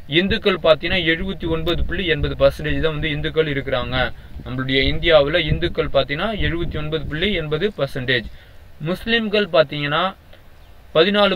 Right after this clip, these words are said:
புள்ளி இருபத்தி மூணு பர்சன்டேஜ் இருக்கிறாங்க. முஸ்லிம்கள் வந்து பதினாலு புள்ளி இருபத்தி மூணு பர்சன்டேஜ். கிறிஸ்தவர்கள் பார்த்தீங்கன்னா, ரெண்டு புள்ளி மூணு ஜீரோ பர்சன்டேஜ். சரிங்களா? கிறிஸ்தவர்கள் வந்து ரெண்டு புள்ளி மூணு ஜீரோ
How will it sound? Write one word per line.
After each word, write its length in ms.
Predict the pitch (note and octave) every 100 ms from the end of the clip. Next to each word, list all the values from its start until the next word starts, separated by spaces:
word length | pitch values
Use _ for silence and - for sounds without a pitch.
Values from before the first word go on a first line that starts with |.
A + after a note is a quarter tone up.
| D#3+
புள்ளி 220 | F3+ -
இருபத்தி 360 | E3 F3+ F3
மூணு 280 | D#3+ D#3+ G3 G3
பர்சன்டேஜ் 440 | D3+ - D#3 D3
இருக்கிறாங்க. 600 | C#3+ C#3 C3+ B2+ C3 C3 - - - - - - - - - - -
முஸ்லிம்கள் 580 | C#3+ D3+ F3+ E3+ D3+ D3+
வந்து 300 | D3 D#3+ G#3
பதினாலு 400 | D#3 D#3 E3+ E3 D#3
புள்ளி 320 | C#3+ E3+ A#3 F#3+
இருபத்தி 380 | E3 E3 D3
மூணு 280 | D3 D3+ G3 -
பர்சன்டேஜ். 500 | C3+ - C3 C3+ A#2 - - - - - -
கிறிஸ்தவர்கள் 600 | F#3+ G3 A#3 A3+ G3 F#3+ D#3+
பார்த்தீங்கன்னா, 380 | D#3+ C#3+ E3
ரெண்டு 340 | D#3+ E3 F#3 G3+
புள்ளி 440 | E3+ F3+ A3 A#3+ - - - - - - - -
மூணு 260 | E3 G3
ஜீரோ 260 | F3+ D#3+ E3+ F3+
பர்சன்டேஜ். 540 | C#3 C#3+ C3+ C#3 A#2+ A#2
சரிங்களா? 320 | C#3 C#3 C#3+ C3+
கிறிஸ்தவர்கள் 520 | D3 C#3+ - D#3+ C#3
வந்து 220 | C3+ C#3 D#3+
ரெண்டு 280 | D#3 E3
புள்ளி 200 | D#3 D#3
மூணு 360 | C#3+ D3 E3 G#3+ - - - -
ஜீரோ 180 | C3+ D3